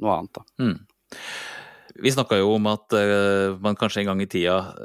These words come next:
Speaker 2: eh, snakker om persontilpasset behandling. Altså, hva er det egentlig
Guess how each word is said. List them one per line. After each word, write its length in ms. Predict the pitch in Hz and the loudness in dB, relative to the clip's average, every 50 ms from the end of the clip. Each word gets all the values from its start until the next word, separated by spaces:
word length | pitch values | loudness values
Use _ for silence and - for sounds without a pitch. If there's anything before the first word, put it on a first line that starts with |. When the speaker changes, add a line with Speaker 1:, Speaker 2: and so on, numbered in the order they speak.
| - - - | -14 -12 -12
Speaker 2:
eh, 40 | - | -12
snakker 220 | - - 110 - | -8 -8 -6 -6
om 60 | 98 95 | -6 -6
persontilpasset 1800 | - 104 - - - 113 101 90 90 92 90 87 80 - - - _ - - 107 92 87 - - 90 - - - - 101 104 107 104 104 104 | -4 -2 -2 0 0 0 0 0 -2 -4 -4 -4 -6 -10 -16 -20 _ -4 -2 -2 -2 -2 -4 -6 -6 -6 -6 -4 -2 0 2 2 2 0 0
behandling. 540 | 120 117 - 110 87 80 78 80 87 95 120 | -2 -2 -2 -6 -6 -6 -6 -4 -2 0 0
Altså, 200 | 127 - - 127 | 0 0 0 0
hva 160 | 123 143 180 160 | 0 0 2 2
er 140 | 139 110 | 2 2
det 200 | 104 120 123 98 | 0 0 -2 -4
egentlig 220 | - - 95 101 | -6 -4 -6 -6